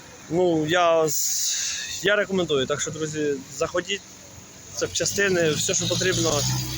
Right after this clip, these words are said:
все в наявності є. Ох, ці зараз будуть кропити. Отаку техніку можна і працювати, ні?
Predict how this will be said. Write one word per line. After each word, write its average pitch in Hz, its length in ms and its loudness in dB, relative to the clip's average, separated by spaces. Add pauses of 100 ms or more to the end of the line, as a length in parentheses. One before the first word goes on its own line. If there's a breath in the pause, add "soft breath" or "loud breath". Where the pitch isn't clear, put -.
(840)
все - 180 -2
в 151 60 0
наявності 143 540 0
є. 123 160 -6 (3500)
Ох, 190 140 2
ці - 160 -2
зараз 185 220 4
будуть 160 220 4
кропити. 160 500 2 (3250)
Отаку 233 400 2
техніку 220 460 2
можна 185 300 2
і 196 40 2
працювати, 165 580 2
ні? 156 160 2